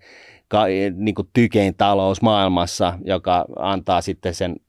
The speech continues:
kyseisen talouden valuutalle sen maailmanvaluuttastatuksen. Niin tää on tällainen, niinku, ensimmäinen natina tässä purkissa. Se toinen on, on, on, on sitten,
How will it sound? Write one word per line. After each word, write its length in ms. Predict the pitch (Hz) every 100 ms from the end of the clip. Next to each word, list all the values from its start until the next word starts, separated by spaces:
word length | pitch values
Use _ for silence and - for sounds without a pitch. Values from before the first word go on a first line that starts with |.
| 82 -
kyseisen 400 | 98 95 95 85
talouden 520 | 90 90 87 90 92
valuutalle 520 | 113 104 95 87 80
sen 240 | 90 82 - _ _ _ -
maailmanvaluuttastatuksen. 1300 | 107 104 95 87 85 82 85 - 80 82 - - 73 _ _ - _ _ _ -
Niin 120 | 90
tää 200 | 127 131
on 80 | 117
tällainen, 400 | 104 101 90 90
niinku, 360 | 90 90 87 - _ _ - -
ensimmäinen 640 | 110 101 95 90 87 90
natina 400 | 92 92 92 82
tässä 280 | 80 - 85
purkissa. 460 | - 87 82 85 87
Se 120 | 101
toinen 400 | 87 120 120 107
on, 160 | 95 90
on, 220 | 85 85 -
on, 260 | 85 82 -
on 200 | 87 85 -
sitten, 440 | 104 - 95 87